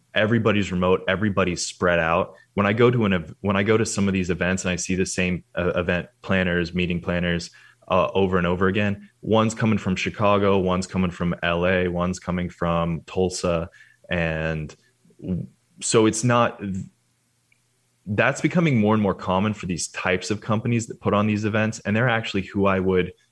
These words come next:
seek out, who I would reach out to.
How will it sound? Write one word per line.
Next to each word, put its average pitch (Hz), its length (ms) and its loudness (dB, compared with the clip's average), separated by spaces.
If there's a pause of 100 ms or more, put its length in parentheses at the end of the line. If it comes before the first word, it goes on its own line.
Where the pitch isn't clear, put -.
seek - 440 -2
out, 85 340 0
who 92 140 -2
I 87 100 2
would 87 180 0
reach 85 380 -2
out 80 280 0
to. 107 360 -2